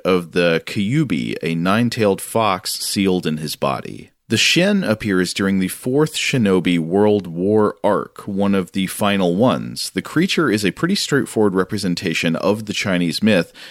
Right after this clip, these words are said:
and also has the ability to create mirages and illusions. The giant clam appears as a personal summon of the second, uh, Mizukage, the leader of the hidden village of the mist,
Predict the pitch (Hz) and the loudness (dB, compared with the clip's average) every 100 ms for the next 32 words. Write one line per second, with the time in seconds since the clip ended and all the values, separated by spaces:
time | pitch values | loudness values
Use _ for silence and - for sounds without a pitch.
0 | - - 95 95 139 - 131 107 98 - | -12 -6 -2 2 0 2 2 2 0 0
1 | 95 85 85 85 85 - 87 - 98 90 | 0 2 0 0 -2 -6 -8 -6 -2 0
2 | 76 87 82 87 95 98 98 90 - 87 | 0 -2 0 2 2 2 0 0 -2 -4
3 | 80 80 117 147 - - - - - - | -2 0 0 0 -2 -8 -10 -10 -12 -16
4 | - - 92 - 135 196 196 - - 139 | -10 -6 -2 2 4 4 2 -4 -4 0
5 | 143 95 87 85 113 107 107 104 90 82 | 2 2 0 -2 0 0 0 0 -2 -2
6 | - - 156 - 156 123 - - - 135 | -2 -2 0 0 0 0 0 0 2 4
7 | 101 82 78 78 87 90 - - 135 170 | 4 2 0 -2 -2 -4 -4 -2 0 0
8 | 147 123 - 87 85 80 69 87 95 135 | 2 0 2 2 2 0 -2 0 2 2
9 | 135 - 113 117 69 58 - - - - | 0 -2 -2 -2 -2 -6 -8 -10 -16 -20
10 | _ 95 90 113 131 107 90 87 85 - | _ -2 2 2 4 4 2 2 -2 0
11 | 156 135 92 85 80 76 - 80 - 85 | 0 0 0 0 0 -2 -2 -4 -2 2
12 | 117 120 73 - | 4 4 2 -4